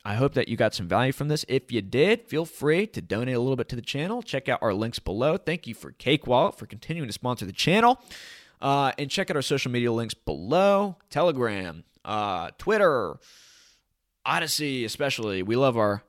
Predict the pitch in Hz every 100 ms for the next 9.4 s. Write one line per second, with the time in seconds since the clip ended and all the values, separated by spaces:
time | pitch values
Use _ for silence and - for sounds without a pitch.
0 | - 117 117 104 - 98 87 104 131 -
1 | 127 117 90 90 80 95 92 82 - 85
2 | 80 76 95 127 156 - - - _ _
3 | - 117 113 104 87 - - 120 123 127
4 | - 113 117 - 123 123 127 _ _ 123
5 | 127 123 - 131 - 160 180 - 64 -
6 | 107 - 113 - 110 107 110 - 117 117
7 | - 107 101 104 143 156 120 110 - 170
8 | 220 190 156 147 143 - 113 104 123 147
9 | 123 135 151 156